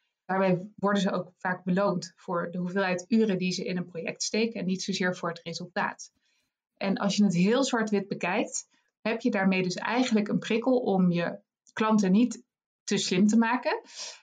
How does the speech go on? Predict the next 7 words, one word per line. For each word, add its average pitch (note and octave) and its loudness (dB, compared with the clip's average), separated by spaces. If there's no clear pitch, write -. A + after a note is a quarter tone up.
Ehm, G#3 2
en G3+ 0
ook B3 0
om, G#3 4
om, G3 2
ja, G3 0
niet A#3+ 2